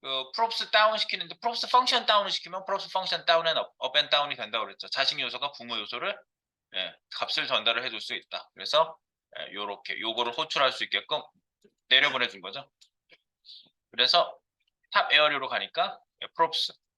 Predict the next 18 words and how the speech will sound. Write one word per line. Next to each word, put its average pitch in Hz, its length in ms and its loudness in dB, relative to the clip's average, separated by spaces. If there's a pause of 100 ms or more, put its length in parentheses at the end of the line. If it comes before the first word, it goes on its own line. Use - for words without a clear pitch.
(100)
만들었고 110 600 -2
프롭스에서 135 580 0 (840)
여기에서 143 300 2
클릭할 190 440 0
때, - 200 -4
음, 214 920 0 (120)
A 180 240 6
태그, 175 260 0
엘아이 151 460 4
쫙쫙 165 380 2
돌면서 135 500 0
여러 127 180 2
개가 135 180 2
만들어지는데 120 840 0
이 131 120 -2
메뉴를 170 300 4
만들 135 340 4
때, - 280 4